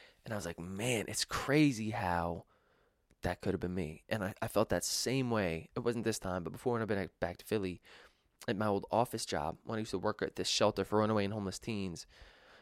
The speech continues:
Um, and I remember seeing the accountant, and he was just so miserable, and he'd been there for years.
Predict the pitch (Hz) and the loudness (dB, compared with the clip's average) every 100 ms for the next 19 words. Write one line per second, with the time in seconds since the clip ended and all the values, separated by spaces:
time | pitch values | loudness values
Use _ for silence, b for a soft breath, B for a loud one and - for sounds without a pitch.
0 | B _ 117 95 85 80 - _ _ _ | B _ 2 2 0 -4 -10 _ _ _
1 | _ _ _ _ _ _ - 113 110 117 | _ _ _ _ _ _ -6 -2 0 -2
2 | 107 - 107 107 104 98 - - - 110 | -2 -4 -4 -2 -2 -4 -6 -4 -2 -2
3 | 113 101 - 117 123 117 110 - 123 104 | -2 -4 -6 -6 -4 -4 -4 -2 0 0
4 | 92 90 90 90 B B B B B - | 0 0 -2 -2 B B B B B -4
5 | 127 117 95 120 120 110 101 90 110 120 | -2 -2 0 0 0 0 -4 -2 -2 0
6 | 101 | 0